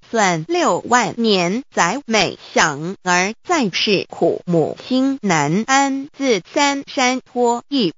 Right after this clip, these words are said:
别到现在，屈指算来已有六万年了。自淫秽生人以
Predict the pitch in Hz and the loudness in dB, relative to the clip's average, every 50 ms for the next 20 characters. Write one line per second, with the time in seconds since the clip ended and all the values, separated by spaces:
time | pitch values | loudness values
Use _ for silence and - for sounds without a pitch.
0 | _ _ - 180 170 170 170 175 190 220 - _ - 277 254 226 214 214 - - | _ _ -2 0 0 2 2 2 0 -2 -4 _ -2 0 0 0 0 -4 -10 -12
1 | - - - 202 185 - - 208 180 151 113 - - - - _ _ - _ _ | -6 -2 -2 -2 -2 -2 0 0 2 2 0 -2 -6 -12 -20 _ _ -20 _ _
2 | _ - - - - - 254 254 254 254 - - _ _ - - - - - - | _ -20 -20 -18 -8 -2 0 0 0 0 -2 -6 _ _ -4 -4 -4 -4 -6 -8
3 | - - 359 330 226 175 170 165 156 151 165 185 220 269 247 214 208 220 240 - | -4 -2 0 0 0 2 2 2 2 2 0 0 0 0 0 0 0 0 0 -2
4 | - 190 208 185 165 151 151 - _ 330 349 349 294 214 175 - - 262 320 311 | -2 0 0 2 2 0 -2 -4 _ -4 0 0 2 2 0 0 0 0 0 0
5 | 240 170 - 185 170 160 156 165 196 240 233 - 139 156 185 196 - - - _ | 0 0 0 0 0 2 2 2 0 -2 -4 -4 -2 0 0 0 0 -2 -6 _
6 | _ - - - - _ _ - - - - - - 370 349 277 214 214 214 208 | _ -20 -20 -20 -20 _ _ -20 -20 -20 -16 -6 -2 0 0 0 2 2 2 2
7 | 208 202 226 269 294 - - - 254 214 180 - - - - 254 247 247 247 247 | 2 2 0 -2 -4 -6 -4 -2 0 0 0 -2 -4 -2 0 0 2 0 0 -2
8 | 220 214 214 202 202 226 269 269 - 220 170 - - | 0 2 2 2 2 0 -2 -2 0 0 0 0 -2